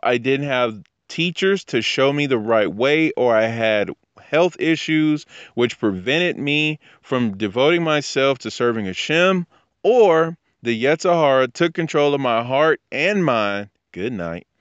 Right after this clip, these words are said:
and prevented me from serving Hashem. He has excuses,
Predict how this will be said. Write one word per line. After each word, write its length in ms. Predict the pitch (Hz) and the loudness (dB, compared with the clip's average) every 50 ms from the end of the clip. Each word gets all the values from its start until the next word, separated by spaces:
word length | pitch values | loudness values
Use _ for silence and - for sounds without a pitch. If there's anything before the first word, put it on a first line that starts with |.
| _ _ - - - - - - _ | _ _ -20 -20 -20 -20 -20 -14 _
and 200 | - 143 147 143 | -4 -2 -2 -2
prevented 580 | - 151 139 120 110 107 135 170 220 226 196 120 | 0 0 -2 -2 -2 -2 -2 0 0 0 -2 -2
me 320 | 147 139 135 135 135 135 | -2 -4 -2 -2 -4 -6
from 180 | 135 - 131 131 | -6 -8 -12 -10
serving 360 | - - 135 123 117 113 113 | -6 -2 0 0 0 -2 -4
Hashem. 600 | 107 98 - - - 170 185 185 185 180 175 175 - _ - - - - - _ | -6 -6 -6 -4 -2 0 0 0 0 0 -2 -6 -10 _ -20 -20 -20 -20 -20 _
He 420 | - - 160 175 190 196 196 196 180 | -6 -2 0 2 2 2 2 0 0
has 440 | 170 170 160 170 175 180 175 156 | 0 0 0 2 2 2 0 0
excuses, 960 | 147 131 120 - - - 170 180 190 202 180 - 196 196 196 190 185 - - | -2 -4 -4 -6 -8 -6 -4 -4 -2 -2 -4 -4 -2 -2 -2 -2 -4 -6 -10